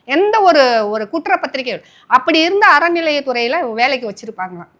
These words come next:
இதெல்லாம் நம்ம சிந்திச்சு பார்க்கணும். So இப்படி இருக்கும்போது,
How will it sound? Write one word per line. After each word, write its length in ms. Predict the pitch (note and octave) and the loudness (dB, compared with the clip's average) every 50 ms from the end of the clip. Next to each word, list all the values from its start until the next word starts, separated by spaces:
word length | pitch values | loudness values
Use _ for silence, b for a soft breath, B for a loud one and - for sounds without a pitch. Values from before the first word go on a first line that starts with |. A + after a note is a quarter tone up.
| _ - | _ -4
இதெல்லாம் 300 | D4 D#4+ E4+ F4+ F4+ E4+ | -2 0 2 2 2 0
நம்ம 160 | D4 C4+ C4 | 0 -4 -6
சிந்திச்சு 360 | C4+ - C#4+ D4 E4+ D#4+ E4 - | -6 -4 -4 -4 -4 -6 -6 -6
பார்க்கணும். 340 | - G#3+ F3+ F3+ E3 D#3+ _ _ b b b b b | -6 -6 -6 -8 -14 -18 _ _ b b b b b
So 260 | b - - F#4+ F#4 E4 | b 0 2 4 4 4
இப்படி 380 | D4 C#4+ D#4+ D#4 - A4+ G#4+ | 4 2 -2 -2 -2 -2 -2
இருக்கும்போது, 760 | F#4+ F#4 - F#4 E4+ D4 B3 G3+ F#3+ F3 F#3 G#3 B3 D4 D#4+ | -2 -2 -2 -2 -2 -2 -2 -4 -4 -4 -4 -4 -4 -4 -6